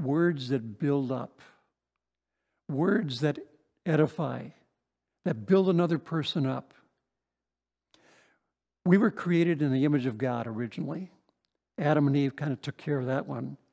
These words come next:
But we still retain enough of the will, of the, uh, image of God that God, who is so powerful with his words, that he could say, "Let there be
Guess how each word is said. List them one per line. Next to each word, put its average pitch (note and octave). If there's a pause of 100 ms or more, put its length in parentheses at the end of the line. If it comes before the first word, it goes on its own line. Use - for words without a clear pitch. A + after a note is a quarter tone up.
(720)
But G3+
we E3+
still -
retain F#3
enough D#3+
of D3
the C#3
will, D3
of F3+
the, B2+
uh, A#2+ (300)
image F#3
of A#2
God C3+ (960)
that C#3 (720)
God, E3
who D#3+
is C3+
so -
powerful E3+
with B2+
his B2+
words, B2 (360)
that D#3
he E3
could D#3
say, D#3
"Let E3
there E3+
be C#3